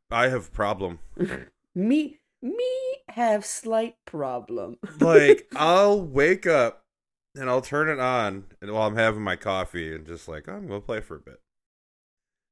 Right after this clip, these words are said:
Speaker 1: And then next thing you know,
Speaker 2: It's
Speaker 1: it's, like,
Speaker 2: nighttime.
Speaker 1: midnight and I'm like,
Speaker 2: Yeah.
Speaker 1: "I need to go to sleep now." And I wake up at six A M now for some reason.
Speaker 2: Uh-huh.
Speaker 1: And then I just, uh, I just do it again.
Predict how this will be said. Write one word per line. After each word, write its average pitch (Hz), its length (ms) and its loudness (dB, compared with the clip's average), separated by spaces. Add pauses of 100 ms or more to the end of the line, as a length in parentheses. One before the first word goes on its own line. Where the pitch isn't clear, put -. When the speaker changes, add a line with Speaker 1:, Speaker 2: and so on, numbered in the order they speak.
(280)
Speaker 1:
And 107 340 -8
then 107 320 -4
next 117 280 -4
thing 123 180 -6
you 127 160 -4
know, 139 320 2
Speaker 2:
It's 113 40 2 (240)
Speaker 1:
it's, - 60 -8
like, 160 240 2
Speaker 2:
nighttime. 160 160 -4
Speaker 1:
midnight 151 520 2
and 131 140 0
I'm 127 160 0
like, 123 220 4
Speaker 2:
Yeah. 107 100 2
Speaker 1:
"I 110 100 2
need 107 160 -2
to 113 80 0
go 117 160 4
to 123 60 0
sleep 131 340 -2
now." 90 500 -2
And 98 260 -2
I 101 140 0
wake 127 260 0
up 117 120 -4
at 113 120 -6
six - 260 -6
A 104 160 2
M 127 140 -2
now 90 220 -2
for 95 200 -10
some 87 260 -12
reason. 85 360 -12 (240)
Speaker 2:
Uh-huh. 151 540 -6 (600)
Speaker 1:
And 95 380 -6
then 98 140 -2
I 107 100 0
just, 101 340 -14
uh, 92 180 -2 (120)
I 90 160 -6
just - 280 -16
do 95 180 -6
it 95 60 -4
again. 92 400 -4